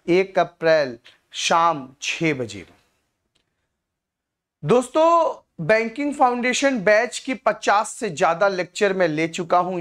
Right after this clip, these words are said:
YouTube पे अवेलेबल है, प्लेलिस्ट अवेलेबल है, आरडब्ल्यूए ऐप पर पीडीएफ भी अवेलेबल है इसका, तो इसे आप लोग बेहतरीन ढंग से पढ़ सकते हैं।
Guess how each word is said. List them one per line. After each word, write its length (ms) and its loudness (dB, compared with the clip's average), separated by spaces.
YouTube 420 -4
पे 80 4
अवेलेबल 540 0
है, 160 4
प्लेलिस्ट 580 -4
अवेलेबल 500 0
है, 180 4
आरडब्ल्यूए 760 0
ऐप 400 0
पर 140 0
पीडीएफ 520 -2
भी 260 -2
अवेलेबल 500 0
है 60 0
इसका, 320 -8
तो 60 -4
इसे 240 0
आप 240 2
लोग 120 -6
बेहतरीन 520 -2
ढंग 180 0
से 120 -2
पढ़ 200 0
सकते 340 -6
हैं। 100 -4